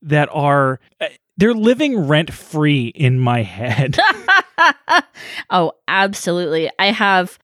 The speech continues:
Speaker 2: a very clear picture of, of Maggie, of the, the quote-unquote witch. And it's so funny because she's kind of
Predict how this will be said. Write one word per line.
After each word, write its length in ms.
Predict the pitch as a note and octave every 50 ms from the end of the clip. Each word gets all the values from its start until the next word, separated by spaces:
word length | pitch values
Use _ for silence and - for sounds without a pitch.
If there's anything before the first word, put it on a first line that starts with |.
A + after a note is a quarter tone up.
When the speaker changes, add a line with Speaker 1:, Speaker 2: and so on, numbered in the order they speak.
| _ -
Speaker 2:
a 100 | G3 G3+
very 380 | F#3 F3 G#3 A#3+ C#4 D#4+ F4+ F#4+
clear 400 | - - - - B3 G#3 G#3+ G#3+
picture 520 | - - - G3 - - - - F#3+ E3+
of, 200 | E3 D#3+ - - - _ _ -
of 260 | F#3+ F#3+ F3+ F3 -
Maggie, 680 | F3+ F3 E3+ D3+ D3 C#3+ C#3+ D3 D3 C#3+ - - - - - -
of 460 | - F3 E3+ E3+ E3+ E3+ E3 F3 F3 -
the, 440 | E3+ E3 D#3 D3+ D3 D3+ C3+ D3 C3+ - _ _ _ -
the 80 | F#3 E3+
quote-unquote 760 | - - - F3+ E3 E3 D#3 D#3 - - G3 F#3 E3+ C3 G2+
witch. 460 | D#3 D3+ D3 B2 - - - - - - - - - - - _ -
And 200 | G3 F3+ F3+ F#3+
it's 200 | - - F#3+ -
so 200 | - - B3 A#3+
funny 340 | A3+ - A#3 A3 G#3+ F3 E3
because 720 | E3 E3+ D#3+ - - - E3+ D3+ D#3 E3 D#3+ - - - _ _ - - - _ - -
she's 340 | - - - B3+ C4 - -
kind 380 | - - - C4 E4+ G4+ A#4 C#5 C#5 C5 A4
of 140 | C4+ C4+